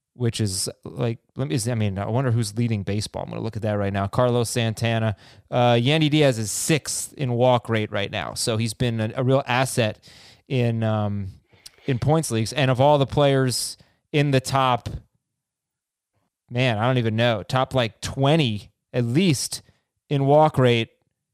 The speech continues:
Yandy Diaz has the lowest strikeout rate. It, I mean, I think top thirty. I don't even know how far it goes. So great plate discipline for him. So if you're looking for a first base option, but I'm not gonna, I'm not gonna drop Josh Bell,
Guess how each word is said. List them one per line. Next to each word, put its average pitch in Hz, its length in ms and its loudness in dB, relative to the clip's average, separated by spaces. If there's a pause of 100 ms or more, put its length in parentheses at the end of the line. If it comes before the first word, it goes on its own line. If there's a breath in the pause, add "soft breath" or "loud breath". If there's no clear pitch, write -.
(500)
Yandy 143 280 2
Diaz 143 240 4
has 120 160 0
the 120 100 2
lowest 127 520 2
strikeout 127 440 0
rate. 82 200 -10
It, 127 200 -10
I 131 80 -2
mean, 135 280 2 (180)
I 131 140 -4
think - 480 -4 (520)
top 185 200 2
thirty. 151 480 2 (400)
I 147 80 0
don't 180 100 4
even 151 140 4
know 160 100 6
how 151 200 6
far 143 260 4
it 113 100 -4
goes. 90 260 -6
So 151 300 2
great 160 440 0
plate 156 240 2
discipline 131 400 -2
for 117 140 -2
him. 120 280 0 (320 soft breath)
So - 120 -2
if 120 60 2
you're 135 100 2
looking 135 160 0
for 139 140 0
a 123 40 0
first 135 280 0
base 123 180 2
option, 123 400 0 (200 loud breath)
but 143 120 2
I'm 151 100 4
not 139 140 2
gonna, 113 200 -2 (140)
I'm 139 100 0
not 131 140 2
gonna 113 220 0
drop 131 340 2
Josh 98 280 -2
Bell, 87 360 -8